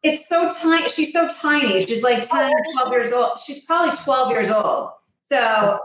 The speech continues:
Speaker 1: I just think when you, random acts of kindness, healing stones, just this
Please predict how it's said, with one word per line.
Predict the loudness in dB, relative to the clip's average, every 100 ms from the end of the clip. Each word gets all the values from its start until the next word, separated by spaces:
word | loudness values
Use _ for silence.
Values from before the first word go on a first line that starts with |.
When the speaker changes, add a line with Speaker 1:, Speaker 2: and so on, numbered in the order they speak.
| -4
Speaker 1:
I | -2 -2
just | -4
think | -4 -4 -2
when | -2
you, | -4 -6 -4
random | -2 0 0
acts | -2 -2
of | -8 -4
kindness, | -2 0 0 -2 -2 -4
healing | -4 -2 0 -2
stones, | -4 -2 0 2 0 0 0 -2 -2 -8 _ _ _ _ -8
just | 0 0 -2 -14 _ 0
this | 2 2